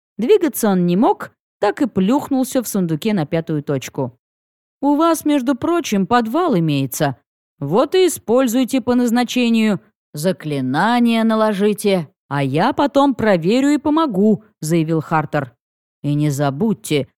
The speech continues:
вам завтра на занятия". Дар выглянул в окно, солнце клонилось к горизонту. "Эль, к Ирилун сегодня пойдем?" "Да", решительно ответила я.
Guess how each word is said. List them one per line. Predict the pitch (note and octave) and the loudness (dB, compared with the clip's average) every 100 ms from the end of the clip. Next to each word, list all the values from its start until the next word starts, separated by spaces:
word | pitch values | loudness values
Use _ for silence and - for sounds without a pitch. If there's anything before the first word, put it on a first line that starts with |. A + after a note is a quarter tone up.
| - | -6
вам | D#3+ D#3+ E3+ C#4 | -2 2 2 4
завтра | B3+ D#3+ F#3 A3+ - C#4 | 2 4 2 2 -2 2
на | A#3+ A3+ | 2 2
занятия". | C#4 C4+ E3+ D#3 F3 E3 D3 _ _ _ _ _ _ _ _ _ _ _ - | 2 4 2 2 2 2 0 _ _ _ _ _ _ _ _ _ _ _ -10
Дар | D3 D#3+ D3+ | -2 0 0
выглянул | C#3+ D#3 D3 C#3+ C#3 | -2 -2 0 0 -2
в | C3+ | -2
окно, | C3 F#3 A3+ A#3 _ _ _ _ | -4 0 0 0 _ _ _ _
солнце | - F#3 A#3+ A#3 G#3 | -6 0 0 0 -4
клонилось | E3+ D#3 D3+ E3 C#3 | -2 -2 0 0 -2
к | |
горизонту. | C#3 D#3 D3 C#3+ C3 B2 C3+ - _ _ _ _ _ - | -4 -2 -2 -2 -4 -2 -4 -6 _ _ _ _ _ -6
"Эль, | E4 D#4 E3+ - _ _ _ | 0 2 0 -4 _ _ _
к | D4 | -2
Ирилун | D4+ D#4 D#4 D4 | 0 2 2 0
сегодня | D4+ C#4+ C#4 C#4+ | 0 0 2 0
пойдем?" | C#4+ C#4+ B3 F4 G#4 - _ _ _ _ _ _ | 2 0 0 -2 -2 -10 _ _ _ _ _ _
"Да", | D#3+ F3+ D#3+ D3+ B3+ _ - | -2 2 2 2 -2 _ -2
решительно | G3+ A#3 C4 A#3+ A#3+ A3+ | 0 2 0 0 0 0
ответила | A3 A#3 G#3+ A3+ | 0 -4 -2 -2
я. | A3+ A#3 G#3+ | 0 0 -2